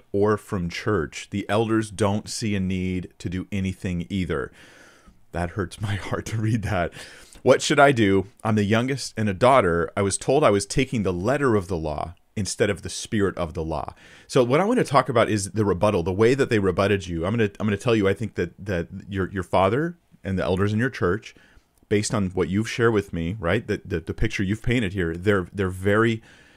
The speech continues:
very sadly and painfully in error, okay? Um,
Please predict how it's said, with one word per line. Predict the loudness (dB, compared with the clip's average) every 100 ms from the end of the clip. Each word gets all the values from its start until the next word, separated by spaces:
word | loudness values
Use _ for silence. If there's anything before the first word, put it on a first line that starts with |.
| _ _ -12
very | -2 0 0
sadly | -2 -2 4 4 4 -2 -4
and | -6 -8
painfully | -6 -4 -4 -4 -4 -4 -4
in | -6 -8 -4
error, | -2 -2 -4 -12 -20 _ -10
okay? | -2 0 0 -2
Um, | -2 -2 -4